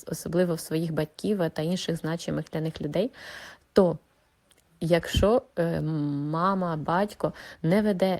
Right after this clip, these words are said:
етичний спосіб життя, то що він буде бачити? Що його діти будуть робити так само.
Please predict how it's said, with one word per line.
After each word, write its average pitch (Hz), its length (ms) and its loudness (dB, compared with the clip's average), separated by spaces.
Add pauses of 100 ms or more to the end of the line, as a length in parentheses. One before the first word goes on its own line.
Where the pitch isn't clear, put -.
етичний 180 400 -2
спосіб 175 380 0
життя, 175 480 0
то 160 120 0
що 226 380 2
він 214 200 2
буде 196 220 0
бачити? 190 540 0 (440)
Що - 160 -4
його 175 220 0
діти 190 460 -2 (260)
будуть 208 340 0
робити 175 300 0
так - 180 -4
само. 156 340 -2